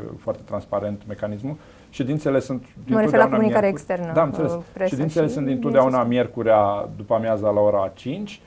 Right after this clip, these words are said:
Speaker 1: Uh, la ședința cu demisia, presa era acolo prezentă, deci știa
Speaker 2: Fără
Speaker 1: exact când,
Speaker 2: a, nu,
Speaker 1: uh,
Speaker 2: știți
Speaker 1: când
Speaker 2: cum
Speaker 1: a
Speaker 2: e.
Speaker 1: avut loc, uh, ședința respectivă, adică
Speaker 2: Asta, dar nu se știa oficial,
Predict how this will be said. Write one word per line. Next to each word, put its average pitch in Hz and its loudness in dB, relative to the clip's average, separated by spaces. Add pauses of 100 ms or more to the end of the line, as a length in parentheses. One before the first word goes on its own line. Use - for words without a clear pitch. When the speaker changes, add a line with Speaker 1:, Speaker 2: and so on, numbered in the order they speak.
(420)
Speaker 1:
Uh, 123 4
la 151 6
ședința 139 0
cu - -4
demisia, 127 2 (120)
presa 143 4
era 127 8
acolo 127 4
prezentă, 113 0 (100)
deci 107 -6
știa - 2
Speaker 2:
Fără 208 8
Speaker 1:
exact 196 4
când, 254 0
Speaker 2:
a, - -2
nu, 135 6
Speaker 1:
uh, - 4 (120)
Speaker 2:
știți - -14
Speaker 1:
când 156 -4
Speaker 2:
cum 190 0
Speaker 1:
a 165 4
Speaker 2:
e. 165 0
Speaker 1:
avut 151 0
loc, 135 2
uh, 120 0 (540)
ședința 120 0
respectivă, 139 0
adică 143 2 (440)
Speaker 2:
Asta, 208 -6
dar 208 4
nu 220 4
se 226 0
știa 214 0
oficial, 196 -8